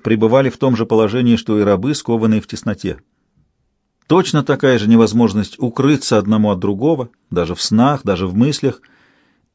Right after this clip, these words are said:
Никакая дружба не выдержит столь плотного вынужденного соседства, и в особенности, если между ними стоял невидимый третий —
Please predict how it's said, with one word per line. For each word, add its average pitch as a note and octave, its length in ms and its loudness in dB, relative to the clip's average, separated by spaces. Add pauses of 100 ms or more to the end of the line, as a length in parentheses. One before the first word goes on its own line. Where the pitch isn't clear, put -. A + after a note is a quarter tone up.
(220)
Никакая D3 640 2
дружба D3+ 520 -2
не A#2+ 160 4
выдержит C3 580 -2
столь - 240 -2
плотного C3+ 800 -2
вынужденного A2+ 560 0
соседства, - 560 -6 (800)
и F#2 80 -2
в G2 40 4
особенности, B2 540 0
если A2 300 0
между G#2 260 2
ними B2+ 200 0
стоял A2+ 400 0
невидимый A2 480 2
третий — B2 640 -4